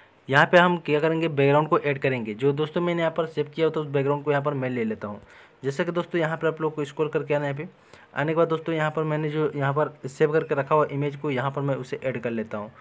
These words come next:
ठीक है। तो दोस्तों यहाँ पे आप लोगों को क्या करना है, उस इमेज को यहाँ पर ऐड कर लेना है।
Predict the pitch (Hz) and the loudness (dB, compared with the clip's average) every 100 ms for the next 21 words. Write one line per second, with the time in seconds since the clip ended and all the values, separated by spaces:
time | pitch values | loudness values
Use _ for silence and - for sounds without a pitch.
0 | - - - 170 143 - - - 147 143 | -20 -18 -8 -4 -4 -4 -20 -6 0 2
1 | 151 175 160 160 160 160 156 156 156 156 | 2 2 2 2 0 0 -2 -2 -2 -4
2 | 156 156 160 156 - 147 - 147 151 143 | 0 0 0 -4 -8 -14 -10 -6 -4 -2
3 | 147 143 147 - 139 131 123 120 110 107 | -2 -2 -4 -4 -4 0 -2 -2 -4 -8